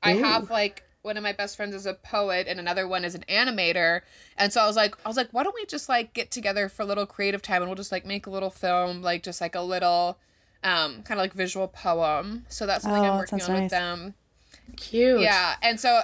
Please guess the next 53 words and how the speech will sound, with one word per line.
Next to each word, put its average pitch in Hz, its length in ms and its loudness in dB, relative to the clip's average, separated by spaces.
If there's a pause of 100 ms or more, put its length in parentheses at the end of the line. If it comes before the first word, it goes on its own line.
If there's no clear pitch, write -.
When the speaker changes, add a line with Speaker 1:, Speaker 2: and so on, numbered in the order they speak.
Speaker 1:
but 226 140 4
also, 240 380 0
like, 185 400 -2
here 214 260 -8
in 196 60 -8
Huntsville, 196 400 -4
I'm 185 120 0
trying 190 280 -4
to 190 40 -6
figure 180 300 -6
out 160 160 2
what 190 100 -6
my 185 120 -8
next 185 240 -6
documentary 180 460 -6
project 175 440 -2
will 175 120 -8
be. 170 440 0 (300)
'Cause 226 100 0
I 214 120 4
also, 220 440 0
one 214 180 2
of 233 40 -4
my 208 160 2
best 196 220 -4
friends 202 240 -4
here, 185 140 -4
she 180 200 -6
also 190 280 -2
works 196 280 -6
in 175 160 -8
news. 185 520 -2
She 196 220 -2
has, 185 360 0
like, 165 360 0 (480)
she 233 140 -4
was, 226 80 2
like, 226 100 0
a 214 80 -2
big 190 300 0
doc 185 260 2
filmmaker 175 560 0
in 156 400 -4 (240)
college. 165 800 -2
And 196 220 -4
so 170 520 2
we're 190 140 -4
trying 190 200 -6
to 190 60 -4
figure 170 320 -6
out 160 160 2
our 170 160 0
project. 165 640 -2